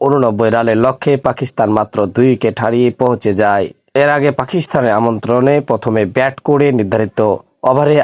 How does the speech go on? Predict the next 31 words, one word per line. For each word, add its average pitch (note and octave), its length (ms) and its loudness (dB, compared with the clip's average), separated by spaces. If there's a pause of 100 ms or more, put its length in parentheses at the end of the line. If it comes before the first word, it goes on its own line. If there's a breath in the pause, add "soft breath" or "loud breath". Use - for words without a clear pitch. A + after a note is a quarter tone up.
(120)
আট B2 120 -4
উইকেট A2+ 300 -4
হারিয়ে C3+ 320 0
দুশো A2 280 -2 (120)
অষ্টআশি - 400 -4 (220)
রান G#2 200 0 (160)
সংগ্রহ B2 400 0
করে G2+ 240 0
শ্রীলঙ্কা। G2 600 -2 (840 soft breath)
দলের D3+ 300 2
হয়ে E3+ 180 4
সর্বোচ্চ C3+ 420 0 (200)
চুয়ান্ন D#3+ 340 2
রান A2 200 0
করেন A#2+ 300 0 (400)
জানিত B2 340 0 (360 soft breath)
নিয়ানাগো, A2 680 0 (760 soft breath)
আর A#2 200 0 (100)
দ্বিতীয় D3 300 0
সর্বোচ্চ B2 480 -2 (140)
রান C3 240 0
আসে A2+ 300 -2 (320)
কামিন্দো C3 460 0
মেন্ডিসের A2+ 520 0
ব্যাট G#2+ 260 -2
থেকে। G#2 260 -2 (280)
লঙ্কানদের E3+ 600 0
আটজন C#3 440 0
ব্যাটারি B2 340 0 (100)
দুই B2+ 180 2
অঙ্কের G2 340 -2